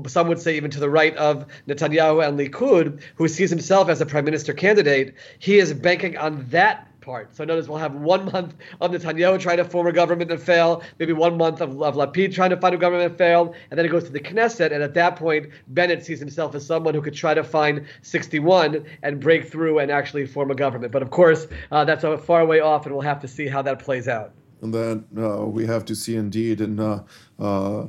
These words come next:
Speaker 2: a few hours' time, we'll start, uh, to understand where things are actually standing. But, uh, Doctor Freeman, legally speaking, uh, is there a hindrance to, to the president to come and say, "No, uh, I demand an alternative to, to the party leader,"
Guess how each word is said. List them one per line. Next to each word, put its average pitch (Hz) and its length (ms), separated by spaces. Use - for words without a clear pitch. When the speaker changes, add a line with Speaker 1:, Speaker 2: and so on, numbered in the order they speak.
Speaker 2:
a - 60
few 110 560
hours' 107 400
time, 117 340
we'll 107 200
start, 113 500
uh, 107 200
to 113 160
understand 113 580
where 117 180
things 117 300
are 107 260
actually 117 340
standing. 123 380
But, 117 160
uh, 127 140
Doctor 151 300
Freeman, 147 540
legally 170 440
speaking, 104 640
uh, 113 260
is 156 240
there 185 260
a 110 180
hindrance 123 760
to, 113 400
to - 180
the 107 80
president 120 720
to 117 120
come 135 260
and 117 120
say, 123 300
"No, 117 460
uh, 107 260
I 120 160
demand 120 540
an 117 220
alternative 135 880
to, 117 340
to 113 240
the 107 80
party 127 380
leader," 139 480